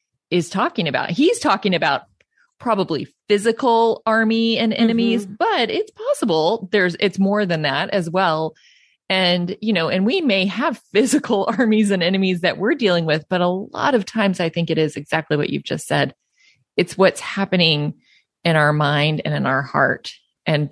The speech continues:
Speaker 1: those are the things that we have to take before the Lord.
Speaker 2: Right. Exactly. That's how,
Speaker 1: So
Speaker 2: that's how I felt. <clears throat>
Speaker 1: So good. So good. Thank you for sharing that.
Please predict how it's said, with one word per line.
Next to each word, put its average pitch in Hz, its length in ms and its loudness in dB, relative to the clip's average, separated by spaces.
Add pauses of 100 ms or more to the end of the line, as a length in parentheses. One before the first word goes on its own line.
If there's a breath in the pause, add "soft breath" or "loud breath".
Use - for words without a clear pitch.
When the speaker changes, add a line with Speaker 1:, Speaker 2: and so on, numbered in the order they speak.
(120)
Speaker 1:
those 165 220 4
are 160 40 4
the 151 120 2
things - 280 -4
that - 120 -2
we 151 140 -2
have 143 260 -6
to 143 320 -2 (100)
take - 200 -8
before - 280 -8
the - 100 -6
Lord. 127 320 -6 (340)
Speaker 2:
Right. 151 420 0
Exactly. 147 580 -4 (760)
That's 151 220 -4
how, 147 220 0
Speaker 1:
So 196 80 4
Speaker 2:
that's 170 180 2
how 156 120 2
I 143 100 4
felt. - 320 -6 (260)
<clears throat> 170 320 -6 (320)
Speaker 1:
So 196 220 2
good. 156 540 2
So - 280 -4
good. 131 380 -2 (140)
Thank 294 240 -4
you 359 80 -4
for 247 100 0
sharing 170 360 0
that. 147 260 -4